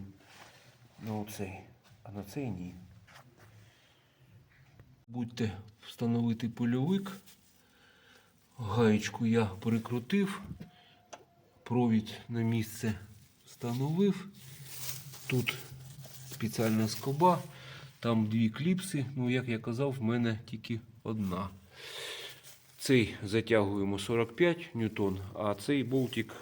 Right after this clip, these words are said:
обов'язково фіксатором різьби сім ньютон, ну і колеса сто двадцять ньютон. Болти я почистив, приготував, фіксатор різьби.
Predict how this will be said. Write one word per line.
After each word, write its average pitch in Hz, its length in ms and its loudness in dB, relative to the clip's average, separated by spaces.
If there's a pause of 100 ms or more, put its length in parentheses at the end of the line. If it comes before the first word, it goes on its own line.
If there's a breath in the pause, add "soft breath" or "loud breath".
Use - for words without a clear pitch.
(120)
обов'язково 110 840 -2
фіксатором 107 640 -4 (120)
різьби 120 420 0 (720 loud breath)
сім 107 360 -2 (120)
ньютон, 104 460 0 (420)
ну 196 220 4
і 131 240 4 (160)
колеса 120 500 4
сто 120 360 -2 (180)
двадцять 110 560 -2
ньютон. 98 360 -4 (560 loud breath)
Болти 110 320 -2
я 107 140 0
почистив, 107 560 -8
приготував, 143 680 -4 (180)
фіксатор 107 500 -8
різьби. 143 380 0